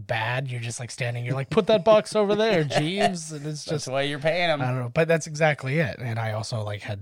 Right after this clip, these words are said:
Speaker 1: s-, just had, like, surgery on, like, around my tailbone. I wasn't supposed to be, like, picking things up. So I think it was perfectly acceptable.
Speaker 2: Oh my God. There he
Speaker 1: Mm-hmm.
Speaker 2: is.
Speaker 1: This is a
Speaker 2: Oh my
Speaker 1: really
Speaker 2: God. He, he lives like, uh, the dad.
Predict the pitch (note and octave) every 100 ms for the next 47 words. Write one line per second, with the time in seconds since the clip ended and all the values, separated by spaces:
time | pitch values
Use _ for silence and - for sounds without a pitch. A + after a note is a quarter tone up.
0 | G#2 A2+ - - C3 A2+ G2 - F#2 F#2+
1 | G2 - G2 G2 F#2 F2 F2 G#2+ G2+ G#2
2 | F#2 E2 D#2 - G2 G2 D#2+ D#2+ F2+ G2+
3 | - F2+ - E2+ E2+ D#2 - F2 E2+ -
4 | D#2+ - F2+ E2+ - - E2+ E2 - _
5 | - _ F#2 G2 F#2 F#2+ - A2+ G2 G#2+
6 | - F2 - - G2 G2 F2+ F2+ _ _
7 | _ _ _ - G#2 G#2 F#2+ F2+ E2+ D2+
8 | - - A2 A2 B2+ C3 B2+ C3 B2 A#2+
9 | G#2 F#2+ E2+ D#2 - - - - - D3
10 | F#3 G#3+ - - F#3 F3 E3 D#3+ D3+ -
11 | - _ _ _ _ _ _ _ _ _
12 | _ _ _ _ - D#3 D3 D#3+ D#3+ G#2
13 | G2+ C3 A#2+ B2 A#2+ B2+ B2+ B2 A#2+ A#2
14 | G#2 G2+ B2+ G2+ G2 F#2 F2 G#2 F2 G2+
15 | G2 G2+ F#2